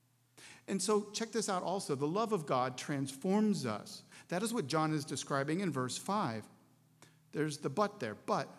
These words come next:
whoever keeps his word, in him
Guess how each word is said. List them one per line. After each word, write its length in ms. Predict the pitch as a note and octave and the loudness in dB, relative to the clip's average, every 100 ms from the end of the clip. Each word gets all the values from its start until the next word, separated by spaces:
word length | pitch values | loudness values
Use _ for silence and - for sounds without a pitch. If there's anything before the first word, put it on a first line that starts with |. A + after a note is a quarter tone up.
| - | -12
whoever 320 | F#3+ G3 F#3+ | 2 4 4
keeps 420 | F3+ - G#3+ G#3+ | -2 -4 -4 -2
his 180 | E3+ C3 C#3+ D3 | -4 -4 -8 -4
word, 540 | A#3 C4 C3 A2+ G#2 - - _ _ _ _ _ _ _ _ _ - | -2 0 -2 -2 -6 -12 -20 _ _ _ _ _ _ _ _ _ 2
in 240 | F#3 G#3+ | 4 6
him 460 | F#3 F#3 D#3+ D3 | 4 4 2 0